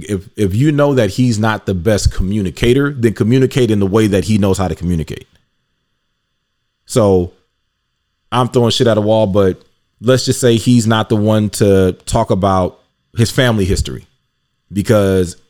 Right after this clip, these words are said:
him and his mom or him and his dad or just whatever the fuck it may be, right? He doesn't wanna talk about his family history. And then you fi-, you start firing off, "Well, what type of,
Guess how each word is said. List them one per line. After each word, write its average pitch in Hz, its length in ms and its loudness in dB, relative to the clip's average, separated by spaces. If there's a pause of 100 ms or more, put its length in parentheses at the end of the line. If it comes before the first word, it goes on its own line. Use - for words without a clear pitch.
him 107 220 -2
and 101 80 0
his 101 120 0
mom 104 320 0
or 87 100 0
him 98 140 2
and 98 80 0
his 90 120 -2
dad 95 360 0
or 76 220 -2
just - 200 -4
whatever 220 200 2
the 151 80 -2
fuck 123 160 -2
it 101 60 -6
may 87 120 -6
be, - 200 -16 (100)
right? 104 240 -2 (600)
He - 100 -4
doesn't 147 220 0
wanna 139 140 0
talk 135 200 -2
about 117 180 0
his 98 100 -6
family 104 260 -2
history. 71 420 -6 (180)
And 101 120 0
then 107 80 2
you 123 100 2
fi-, 113 200 -2
you 110 100 -2
start 113 240 -4
firing 104 360 -4
off, 95 320 -2 (1900)
"Well, 104 360 4
what 92 420 0
type - 340 -4
of, 104 460 -2